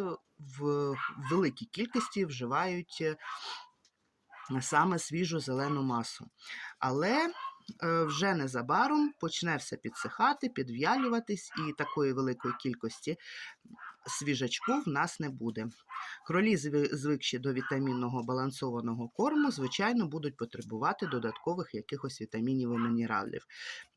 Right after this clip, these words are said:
І хочу за-, зараз, е, звернути вашу увагу на те, які саме рослини я буду зберігати собі в зимовий, на зимовий період, чим буду додатково підгодовувати своїх кроликів, м,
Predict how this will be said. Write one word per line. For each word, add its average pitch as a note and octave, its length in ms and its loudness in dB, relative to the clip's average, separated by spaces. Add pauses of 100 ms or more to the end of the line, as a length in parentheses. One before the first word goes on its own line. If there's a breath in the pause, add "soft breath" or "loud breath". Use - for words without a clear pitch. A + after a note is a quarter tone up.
(140)
І B3+ 220 4
хочу G#3 340 0
за-, D3 380 0
зараз, C3+ 400 -2 (180)
е, B2 540 0
звернути C3 520 -2
вашу A2 360 -8
увагу C4 340 2
на C#3+ 120 -4
те, F#3+ 180 -2
які D#3 360 -2
саме B2+ 340 -2
рослини C3 440 0
я B2+ 300 2
буду A#2 260 -6
зберігати A#2 580 -6
собі B2 300 -4
в A2+ 40 -4
зимовий, A#2 460 -2 (120)
на C3+ 160 2
зимовий B2+ 420 0
період, A#3+ 380 -2 (500 loud breath)
чим F#3+ 240 6
буду C#3 420 0
додатково D3 640 0
підгодовувати C#3 680 0
своїх B2 320 -2
кроликів, D4+ 500 -2 (640 loud breath)
м, G#3 220 4